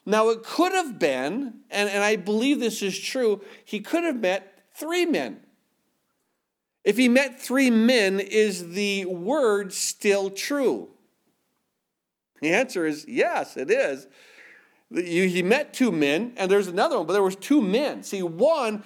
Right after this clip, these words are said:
it's a false prophecy. Two, it's a true prophecy. Three, it's still a true prophecy. Understand, and this is amazing to me,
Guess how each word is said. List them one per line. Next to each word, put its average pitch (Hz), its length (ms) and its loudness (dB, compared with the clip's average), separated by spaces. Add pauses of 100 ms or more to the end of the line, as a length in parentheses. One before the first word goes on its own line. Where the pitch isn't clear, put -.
(140)
it's 277 200 -2
a 269 60 -4
false 180 340 0
prophecy. 269 800 -4 (320)
Two, 226 540 2
it's 214 160 0
a 208 40 -2
true 302 360 -2
prophecy. 185 720 -4 (160)
Three, 247 520 -2 (160)
it's 214 140 -4
still 320 260 -4
a 277 60 -2
true 190 200 -8
prophecy. 247 720 -8 (760)
Understand, 269 680 0
and 147 80 -2
this 233 160 -4
is 294 160 -2
amazing 220 720 0
to 151 120 -4
me, 117 300 -4